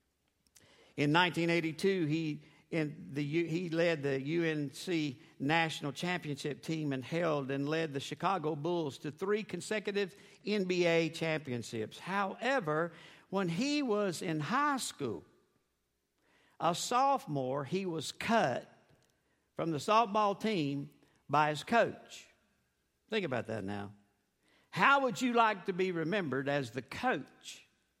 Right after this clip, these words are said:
who cut Michael Jordan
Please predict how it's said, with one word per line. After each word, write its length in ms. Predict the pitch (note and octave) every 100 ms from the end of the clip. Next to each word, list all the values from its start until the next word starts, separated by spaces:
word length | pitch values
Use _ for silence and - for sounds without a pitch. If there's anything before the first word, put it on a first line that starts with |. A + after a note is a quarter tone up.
| _ _ _ _ _
who 220 | G3 F#3
cut 500 | - - B3+ D3 - - _ _ _ _ _ _ _ _ _ -
Michael 760 | A#2 C3 D3+ F3+ E3 D3 C3 G2+ - _ _ _ _ _ _ _ _ A#2
Jordan 640 | A2 D3 F#3+ F3 A2+ G#2